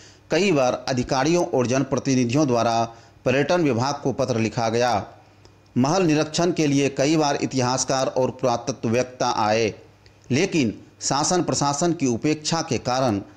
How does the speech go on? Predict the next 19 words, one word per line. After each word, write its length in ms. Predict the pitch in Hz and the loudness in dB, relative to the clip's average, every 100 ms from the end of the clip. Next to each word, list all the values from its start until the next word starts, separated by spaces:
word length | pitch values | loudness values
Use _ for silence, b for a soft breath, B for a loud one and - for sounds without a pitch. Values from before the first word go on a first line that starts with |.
| B B | B B
अब 120 | 156 165 - | -4 -2 -2
तक 160 | 139 123 | -2 0
न 180 | 123 143 | 2 2
तो 220 | 165 151 | 0 0
इस 140 | 160 | 0
परिसर 400 | - 135 127 160 | 0 -2 0 -2
को 180 | 160 139 | 0 -2
पर्यटक 360 | 131 127 127 151 | 2 0 0 -4
क्षेत्र 500 | - - - 151 151 | -6 -8 -4 0 0
ही 120 | 135 | 0
घोषित 360 | 117 113 139 | 0 -2 -4
किया 240 | - 127 120 | -2 0 0
गया 220 | 123 123 | 0 0
है, 320 | 131 156 156 B B B | 0 0 -2 B B B
न 240 | 123 160 196 | 0 2 0
ही 440 | 147 113 143 147 - | 0 0 2 2 0
इसके 300 | 135 - 143 | -2 -2 -2
विकास 460 | 120 123 147 156 151 | -2 -2 -2 0 0
एवं 340 | 120 127 127 | 0 2 0